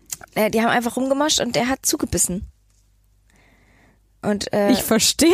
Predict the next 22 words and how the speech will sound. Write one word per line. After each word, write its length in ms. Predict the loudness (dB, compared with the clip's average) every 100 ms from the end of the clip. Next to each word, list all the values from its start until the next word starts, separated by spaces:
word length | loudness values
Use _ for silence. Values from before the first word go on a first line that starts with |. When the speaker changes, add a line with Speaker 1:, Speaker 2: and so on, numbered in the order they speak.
| 6
Speaker 2:
das 80 | 4
Speaker 1:
halbe 180 | 4 6
Speaker 2:
nicht. 80 | 6
Speaker 1:
Nase 480 | 6 4 2 0 -4 -2
weg. 280 | 0 0 -4
Ich 180 | -6 -4
weiß, 140 | -4 -4
haben 140 | -2
ja 160 | -2 -2
auch 100 | -6
schon 120 | -6
andere 200 | -4 -2
Leute 260 | -2 0 -2
anderen 280 | -2 -2
die 80 | 0
Ohren 200 | 0 0
abgebissen. 600 | -2 -2 0 0 -2 -6 -10 -20 -20 -20 -20 -20 -20 _ _ -6
Aber 220 | -2 0
es 120 | 0
ist 60 | 0
schon 100 | 2
Speaker 2:
Aber 180 | 2